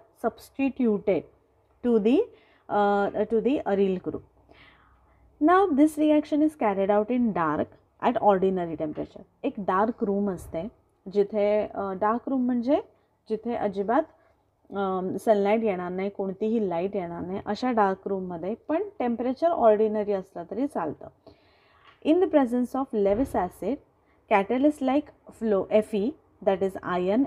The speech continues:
एफ ई सी एल थ्री किंवा anhydrous ए एल सी एल थ्री, हे रिएजंट्स आहेत, ओके, किंवा कॅटलिस्ट आहेत, ते यूज करायचे. सी, आपण एक एक्झाम्पल घेऊया. When toluene is brominated,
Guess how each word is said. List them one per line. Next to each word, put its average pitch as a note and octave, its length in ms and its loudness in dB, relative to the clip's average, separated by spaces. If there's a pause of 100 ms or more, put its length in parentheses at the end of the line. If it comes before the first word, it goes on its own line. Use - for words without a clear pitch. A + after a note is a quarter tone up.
एफ G3 200 -4
ई G3 40 -2
सी F#3+ 180 -6
एल F#3 240 -2
थ्री B3 180 -2
किंवा D4 600 -2
anhydrous G#3+ 540 -2
ए G3+ 80 -2
एल E3 120 -2
सी D#3 140 -10
एल D3 180 -6
थ्री, E3+ 100 -14
हे G#3+ 180 -2
रिएजंट्स F#3 600 -2
आहेत, - 360 -12
ओके, D#4+ 200 -4
किंवा B3+ 220 -4 (100)
कॅटलिस्ट F#3+ 560 -4
आहेत, - 100 -14 (440)
ते C#4+ 60 4
यूज G3 320 0
करायचे. - 440 -18 (3000)
सी, F#3+ 160 -2 (260)
आपण A#3 260 -2
एक A#3 100 -2
एक्झाम्पल G#3+ 500 -2
घेऊया. A#3+ 420 0 (680)
When B3 400 4 (760)
toluene D#4+ 600 2
is C#4+ 160 -2
brominated, G#3 800 2